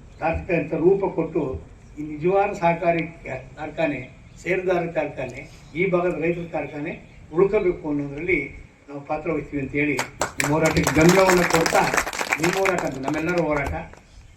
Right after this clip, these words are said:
ಯಾಕಂದ್ರೆ ಬೆಳಗಾಂ ಜಿಲ್ಲೆ ಹೋರಾಟ ನೆನೆಸ್ಕೊಬಿಟ್ರೆ ಮೈ ಜುಮ್ ಅನ್ಸುತ್ತೆ. ರೈತ ಹೋರಾಟದಲ್ಲಿ ನಾ ಹೇಳ್ತೀವಿ,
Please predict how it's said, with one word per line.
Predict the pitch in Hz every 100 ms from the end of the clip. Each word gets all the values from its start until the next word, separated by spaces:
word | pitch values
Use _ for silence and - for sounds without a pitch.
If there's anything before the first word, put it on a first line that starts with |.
| - -
ಯಾಕಂದ್ರೆ | 147 170 151
ಬೆಳಗಾಂ | 156 170 190 196
ಜಿಲ್ಲೆ | 175 190 196
ಹೋರಾಟ | 180 185 180 190 185 180 165 - - - -
ನೆನೆಸ್ಕೊಬಿಟ್ರೆ | 143 147 190 175 170 165 160 147 127 - - - - -
ಮೈ | 165
ಜುಮ್ | 160 156 151
ಅನ್ಸುತ್ತೆ. | 139 131 123 - - 139
ರೈತ | 208 214
ಹೋರಾಟದಲ್ಲಿ | 214 185 - 151
ನಾ | 135
ಹೇಳ್ತೀವಿ, | 135 - 113